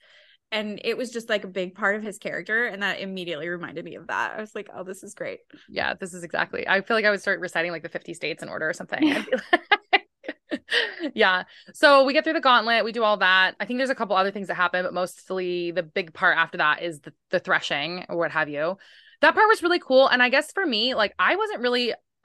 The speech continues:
Speaker 2: thinking in my head the scale of, like, how many dragons were out there and how big this field was. And they're just, like, trekking through hundreds of acres, like, looking
Speaker 1: It was
Speaker 2: for
Speaker 1: massive. Yeah.
Speaker 2: I'm like, a whole ass day, I would be dead. <laughs>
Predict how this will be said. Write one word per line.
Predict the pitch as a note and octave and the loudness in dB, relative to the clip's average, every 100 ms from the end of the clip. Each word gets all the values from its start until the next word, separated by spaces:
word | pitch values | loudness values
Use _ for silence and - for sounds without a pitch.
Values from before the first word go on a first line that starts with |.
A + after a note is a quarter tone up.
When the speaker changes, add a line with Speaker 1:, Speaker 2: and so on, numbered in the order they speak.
| - | -10
Speaker 2:
thinking | A3 G3 B3+ | -8 -6 -4
in | D4+ | 0
my | D#4+ | 2
head | D#4 F4 | 4 4
the | A#3+ | 2
scale | - - - E3 F3+ B3+ | -2 -4 -2 0 2 2
of, | - G3+ | 2 2
like, | G3+ | 0
how | - G3 F#3+ | 0 2 2
many | G3 F#3+ | 0 -6
dragons | E3+ C#3+ E3+ G3+ F#3 | -4 -2 0 -2 -4
were | F#3 | -4
out | D#3 E3+ | -2 -2
there | G#3 G#3 | 2 4
and | G3 | 4
how | F3 F3 | 0 -2
big | D#3+ D#3+ | -2 -6
this | D#3 - | -8 -10
field | E3+ F3 F3 | -4 -2 -2
was. | G#2+ - - - - - - - | -4 -6 -8 -10 -20 -20 -16 0
And | B3 | 6
they're | C4 | 6
just, | C4+ D4+ | 6 2
like, | D#4 A3+ _ _ | 0 -2 _ _
trekking | - - A#3 C4 A#3 | -6 0 2 2 -4
through | - G#3+ | -2 -4
hundreds | G3+ - G#3+ G#3+ G3 | -4 -2 0 0 -4
of | G3+ | -2
acres, | F3+ F3+ E3 E3 | -4 -2 -2 -2
like, | E3+ | -8
looking | E3+ E3+ E3+ E3+ | -4 -4 0 -2
Speaker 1:
It | |
was | C4 | -2
Speaker 2:
for | B3 | 0
Speaker 1:
massive. | A3 A#3+ A3 D#3+ D#3 F#3 - | 0 0 -4 -6 -8 -12 -4
Yeah. | G3+ - G3 _ _ _ _ | -4 -4 -8 _ _ _ _
Speaker 2:
I'm | C4 C4 | 2 4
like, | C4+ - | 2 2
a | |
whole | B3+ D4 D4+ D#4 | 2 6 8 8
ass | B3+ C#4 - | 8 6 4
day, | G#3 G#3+ B3+ | 4 6 6
I | B3 | 4
would | A#3+ G#3 | 2 2
be | E4 D#4 | 0 0
dead. | D#3+ D3 A#3+ | 0 -2 -6
<laughs> | - | 2